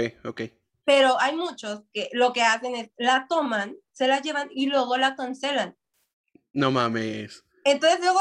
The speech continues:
Speaker 2: se roban la comida.
Speaker 1: <laughs>
Speaker 2: Y, y entonces la cancelan, llega otro conductor y me dicen, "¿Y mi comida?". Yo, "Es que ya se la entregué a
Speaker 1: A,
Speaker 2: alguien más".
Speaker 1: a, a tal. <laughs>
Speaker 2: "Ah,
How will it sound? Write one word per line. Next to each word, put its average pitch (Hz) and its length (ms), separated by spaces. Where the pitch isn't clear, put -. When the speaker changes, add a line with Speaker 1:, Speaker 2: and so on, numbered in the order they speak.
Speaker 2:
se 403 100
roban 359 400
la 349 140
comida. 254 580
Speaker 1:
<laughs> - 1400
Speaker 2:
Y, 349 80
y 392 800
entonces 359 380
la 302 200
cancelan, 311 680
llega 294 200
otro 302 180
conductor 285 720
y 240 1080
me 233 100
dicen, 240 220
"¿Y 240 40
mi 240 140
comida?". 277 340
Yo, 254 140
"Es 240 160
que 254 120
ya 247 140
se 254 120
la 254 100
entregué 214 440
a 214 380
Speaker 1:
A, 151 140
Speaker 2:
alguien - 240
más". 175 120
Speaker 1:
a, 175 60
a 175 100
tal. 185 400
<laughs> 220 60
Speaker 2:
"Ah, 339 180